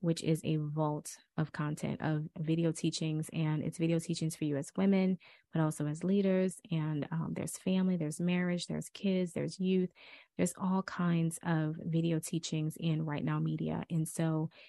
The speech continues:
if your church has Right Now Media, then go ahead and get access to it. Our church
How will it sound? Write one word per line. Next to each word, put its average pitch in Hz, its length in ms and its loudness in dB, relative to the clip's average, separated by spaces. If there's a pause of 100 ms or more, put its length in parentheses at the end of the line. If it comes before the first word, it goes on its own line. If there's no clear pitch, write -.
(160)
if 190 240 2
your 180 200 4
church - 480 -2 (160)
has 185 300 0
Right 165 160 0
Now 165 160 2
Media, 165 420 2
then 160 140 0
go 160 160 2
ahead 165 480 0
and 160 160 0
get 156 160 -4
access 160 440 -2
to 208 180 0
it. 202 240 0 (360)
Our 165 120 2
church 175 380 2